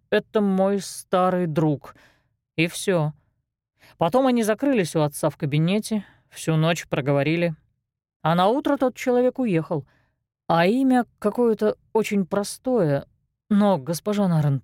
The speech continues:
простите, я не помню. «Опишите его хотя бы»,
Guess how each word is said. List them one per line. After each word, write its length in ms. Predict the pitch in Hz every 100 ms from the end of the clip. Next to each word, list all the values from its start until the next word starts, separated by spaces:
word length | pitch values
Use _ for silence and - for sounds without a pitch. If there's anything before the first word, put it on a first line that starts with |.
| -
простите, 500 | 165 156 - 160 139
я 320 | 127 135 190
не 160 | 185
помню. 500 | 156 175 160 139 131 - _ _ _ _ _ _ _ _ _ -
«Опишите 920 | 185 - 226 226 - 302 285 - 165
его 160 | 143 139
хотя 380 | 156 147 147
бы», 180 | 131 151